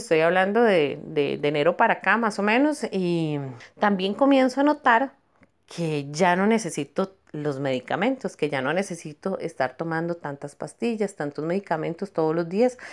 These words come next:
Se comienza a reducir. Incluso les puedo decir que en el momento de la menstruación y demás, eh,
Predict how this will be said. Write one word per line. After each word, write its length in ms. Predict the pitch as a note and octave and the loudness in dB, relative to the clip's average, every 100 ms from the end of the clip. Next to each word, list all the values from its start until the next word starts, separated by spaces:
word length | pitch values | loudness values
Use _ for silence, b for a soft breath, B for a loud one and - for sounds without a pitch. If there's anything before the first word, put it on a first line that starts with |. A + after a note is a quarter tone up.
| B B | B B
Se 200 | - G3 | -2 0
comienza 480 | - E3+ D#3 D3 F#3+ | 2 0 0 0 0
a 40 | |
reducir. 680 | G#3+ A#3+ E3 C#3+ G3+ A#3 - B B B | 4 4 2 -2 -2 -4 -4 B B B
Incluso 400 | E3 E3 E3 F#3 | -6 -2 0 2
les 180 | G#3+ G#3 | 2 2
puedo 240 | E3+ E3 | 4 6
decir 320 | E3+ G3 G#3 G3+ | 6 4 0 0
que 140 | F#3+ | -2
en 60 | E3+ | 0
el 140 | C#3+ | -2
momento 520 | C3+ C3 D3 D3 - | -2 -2 -2 -2 2
de 100 | F#3+ | 4
la 120 | G3 | 4
menstruación 680 | D#3 D3 - D3 - D#3+ G3+ | 0 -4 -10 -8 -2 0 2
y 60 | F#3 | 0
demás, 420 | D#3 F3 G#3+ A3 | 2 2 0 -2
eh, 400 | E3 C#3+ C#3 | -4 -4 -6